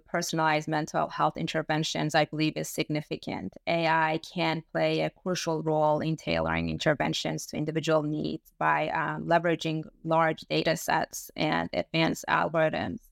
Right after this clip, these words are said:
Um, I think A I can contribute through personalized assessments,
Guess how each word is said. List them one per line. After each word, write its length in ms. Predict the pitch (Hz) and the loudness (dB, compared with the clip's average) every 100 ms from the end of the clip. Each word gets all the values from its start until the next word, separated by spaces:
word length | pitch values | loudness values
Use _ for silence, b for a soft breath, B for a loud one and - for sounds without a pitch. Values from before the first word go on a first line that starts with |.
| _ | _
Um, 340 | 170 170 160 160 | 2 2 2 0
I 180 | - 165 - | -2 -2 -2
think 240 | 170 170 - | -2 -2 0
A 200 | 170 170 | 0 4
I 200 | 160 165 | 2 2
can 180 | - 165 | -2 -4
contribute 720 | 170 - 165 - 160 165 160 - | -4 -2 -4 -2 -2 -2 -4 -6
through 280 | 160 160 156 | -6 -4 -4
personalized 640 | - 165 165 156 151 - | -4 -4 0 2 2 2
assessments, 800 | 160 - 160 - 175 247 240 - | -6 -2 -2 0 2 2 0 -12